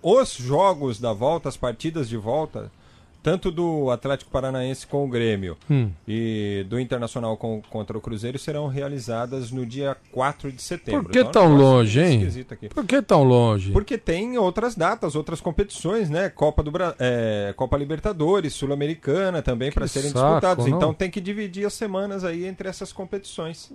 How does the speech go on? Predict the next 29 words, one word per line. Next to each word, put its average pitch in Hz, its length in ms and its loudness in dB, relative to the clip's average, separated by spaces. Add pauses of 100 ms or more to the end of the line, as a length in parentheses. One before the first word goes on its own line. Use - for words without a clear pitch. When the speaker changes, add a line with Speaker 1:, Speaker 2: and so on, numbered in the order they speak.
(140)
Speaker 2:
Pô, 165 260 4
mas 107 220 0
calendário 139 720 6
errado, 135 540 8
de 110 160 4
novo, 135 480 8
né? 123 160 4
Porque - 180 0
em 135 260 6
um, 139 320 6
em 151 180 6
um 170 100 10
mês 156 320 8
acontece 143 480 2
tanta 180 380 6
coisa, 147 580 8
não? 175 160 6
Speaker 1:
Então, 135 160 4
mas 113 240 0
aí 151 320 -2
não 151 200 2
é 151 120 2
só 202 180 -4
o 196 60 -4
calendário 190 480 -4
da 190 100 -4
C 202 140 -4
B 196 100 -4
F. 143 240 -2